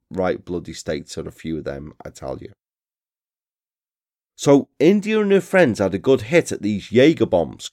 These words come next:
constantly reordering them from the bar staff. Alice later recalled, "We had Jaeger bombs at the bar. We had about six each in ten minutes.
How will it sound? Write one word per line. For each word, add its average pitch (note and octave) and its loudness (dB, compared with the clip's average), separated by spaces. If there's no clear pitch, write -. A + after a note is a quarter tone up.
constantly D3+ -2
reordering A2 2
them D2+ -8
from F2+ -6
the D#2+ -8
bar F2+ 0
staff. - -14
Alice E3 -2
later E3 0
recalled, D3 -2
"We C3 4
had D3 6
Jaeger D#3+ 6
bombs G#2+ 2
at - -2
the F#2 -2
bar. G#2+ 2
We G#2 2
had A#2 4
about G2+ 0
six - -6
each - -8
in F2 -6
ten A#2 -2
minutes. - -6